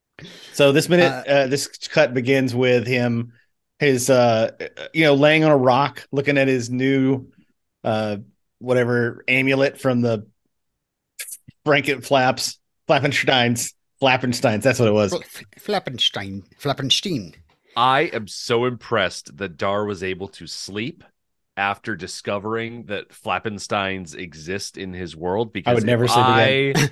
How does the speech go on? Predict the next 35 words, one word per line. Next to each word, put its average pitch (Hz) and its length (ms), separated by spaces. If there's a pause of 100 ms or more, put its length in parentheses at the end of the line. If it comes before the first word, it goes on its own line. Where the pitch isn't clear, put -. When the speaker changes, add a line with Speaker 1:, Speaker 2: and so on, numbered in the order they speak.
(760)
Speaker 3:
I - 60 (120)
<laughs> - 100
was 113 180
in 131 120
that 123 180
situation, 110 920 (1000)
I 107 500
would 98 220
stay 101 360
awake 98 560 (160)
constantly 104 640
until 104 420
I 107 120
could 107 240
get 107 260
underneath 101 480
a 92 80
roof. 85 480 (560)
Speaker 1:
Not 269 140
to 240 40
mention, 180 260
this 147 120
whole 185 220
world's 143 260
Speaker 2:
Yeah. 117 60
Speaker 1:
a 95 40
hellscape 139 520
of 107 100
people 117 280
who 113 100
kill 135 240
each 110 160
other. 87 320 (420)
Speaker 3:
Yeah. 208 220 (520)
<laughs> 143 60